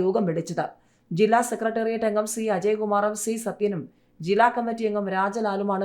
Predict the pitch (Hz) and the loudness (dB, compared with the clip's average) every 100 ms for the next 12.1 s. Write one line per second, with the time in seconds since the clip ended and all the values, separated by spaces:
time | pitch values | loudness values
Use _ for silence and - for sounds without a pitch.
0 | 190 202 208 214 214 214 196 180 165 165 | 0 0 0 0 0 -2 -2 -4 -6 -6
1 | 160 156 - 170 - - _ _ _ - | -6 -8 -4 -4 -4 -8 _ _ _ 4
2 | 247 277 294 277 262 254 240 220 214 220 | 4 4 0 -4 -4 0 0 0 0 0
3 | 226 208 208 220 226 202 214 214 208 202 | 0 -2 -2 -2 -2 -2 -2 -4 -2 2
4 | 196 190 - - _ - 202 214 220 214 | 4 2 0 -10 _ -4 0 4 4 6
5 | 214 240 240 - 226 220 208 214 220 214 | 6 4 0 -4 -4 -2 0 -2 -2 -2
6 | 202 196 208 - 202 208 214 208 196 202 | 2 2 2 2 2 4 0 -2 -2 -4
7 | 202 214 185 151 - - _ _ _ - | -4 -4 -4 -6 -14 -20 _ _ _ -2
8 | 220 214 208 202 208 233 233 247 233 220 | 4 4 4 0 0 -2 -2 -2 0 0
9 | 220 202 220 220 202 208 208 208 208 214 | 0 0 2 0 0 0 0 0 -2 -2
10 | 202 - 214 202 202 202 226 208 208 202 | -2 -4 -6 -4 -2 -2 0 2 2 0
11 | 196 190 220 208 208 196 190 - 220 208 | -2 -2 -2 -2 -2 -2 -2 -4 -2 0